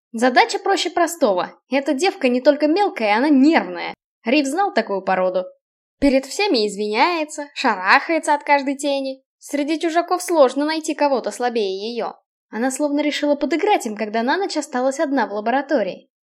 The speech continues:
Похоже, она увлеклась какими-то исследованиями, но Рива это не волновало. Для него было принципиально лишь одно. Ему никто не помешает,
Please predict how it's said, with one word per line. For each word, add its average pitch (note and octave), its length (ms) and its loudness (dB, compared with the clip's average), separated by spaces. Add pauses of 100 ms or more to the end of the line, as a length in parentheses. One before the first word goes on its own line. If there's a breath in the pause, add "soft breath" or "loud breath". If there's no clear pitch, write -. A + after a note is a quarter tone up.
(400)
Похоже, C#4+ 280 2
она D#4 200 0
увлеклась D#4 400 0
какими-то D4+ 480 -2
исследованиями, G#3 760 -2
но A3 180 -2
Рива F4+ 240 0
это D4+ 200 4
не B3 120 0
волновало. F#3 680 -2 (440)
Для G#3 240 -2
него C4+ 220 2
было D4 200 4
принципиально C#4+ 680 0
лишь C#4+ 180 -2
одно. C#4 460 -2 (280)
Ему A3 280 0
никто G#3+ 320 -2
не E4 120 0
помешает, C4 680 -2